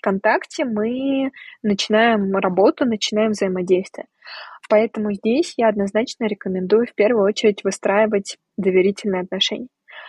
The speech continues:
Как только они есть, то уже можно, да, вести разные беседы, разные техники использовать,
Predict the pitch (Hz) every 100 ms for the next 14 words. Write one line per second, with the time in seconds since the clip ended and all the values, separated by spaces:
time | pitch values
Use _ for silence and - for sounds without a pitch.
0 | - - 254 - 262 - 247 233 233 226
1 | 226 262 381 - - - - _ 214 214
2 | 208 208 202 202 190 190 190 - - 214
3 | 214 220 208 190 190 180 190 202 190 185
4 | 214 220 277 - 190 - 214 190 196 185
5 | 175 190 - 233 226 220 214 214 214 190
6 | 180 - 175 180 - 240 233 226 214 214
7 | - 220 208 196